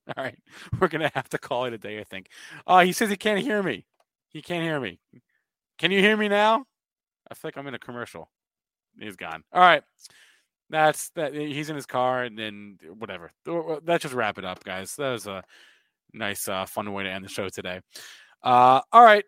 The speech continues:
Uh, as I always say at the end of every show, um, please remember that all the information on this show and all of our shows are meant to be used as informational purposes,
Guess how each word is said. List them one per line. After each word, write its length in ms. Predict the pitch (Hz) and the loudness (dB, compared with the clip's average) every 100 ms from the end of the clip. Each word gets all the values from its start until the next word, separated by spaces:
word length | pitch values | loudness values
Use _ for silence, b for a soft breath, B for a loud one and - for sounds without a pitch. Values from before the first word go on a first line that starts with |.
| - | 6
Uh, 260 | 180 185 190 | 10 10 8
as 240 | 190 220 | 4 6
I 100 | 226 | 6
always 160 | 220 185 | 4 2
say 300 | - 208 196 | 2 2 2
at 80 | 185 | 0
the 80 | 190 | -4
end 80 | |
of 80 | 175 | -2
every 180 | 180 165 | -2 -4
show, 440 | - 185 170 170 - | -2 0 0 0 -4
um, 480 | 170 143 135 123 123 | 0 0 0 -8 -20
please 380 | - 233 233 175 | -8 -6 -4 -4
remember 320 | 165 170 165 | -6 -6 -4
that 100 | 151 | -4
all 160 | 151 147 | -2 -4
the 140 | 139 | -4
information 520 | 127 127 123 131 - 127 | -10 -14 -12 -12 -10 -10
on 140 | 117 | -8
this 140 | 120 | -8
show 320 | 113 135 127 127 | -8 -8 -6 -6
and 100 | 131 | -4
all 220 | 139 139 | -2 -2
of 80 | 123 | -4
our 80 | |
shows 400 | 120 - 117 117 | -8 -8 -8 -8
are 60 | 104 | -10
meant 180 | 113 120 | -14 -16
to 80 | 117 | -18
be 120 | 107 | -14
used 280 | 110 113 98 | -12 -10 -8
as 260 | 113 110 | -10 -10
informational 560 | 113 - 107 110 - 113 | -16 -16 -14 -14 -14 -16
purposes, 540 | - 113 104 110 104 | -12 -12 -12 -14 -14